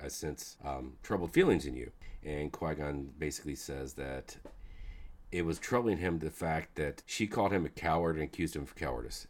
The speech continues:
and that did not bother him. But what did bother him is when she said that she expected them to be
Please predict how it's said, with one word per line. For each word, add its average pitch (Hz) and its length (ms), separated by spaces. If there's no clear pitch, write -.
and 73 100
that 76 140
did 76 100
not 69 180
bother 65 280
him. - 280
But 78 180
what 82 300
did 117 220
bother 82 260
him 73 300
is 71 220
when 71 200
she 73 320
said 71 500
that 69 480
she - 160
expected 76 400
them 69 120
to 62 40
be 69 80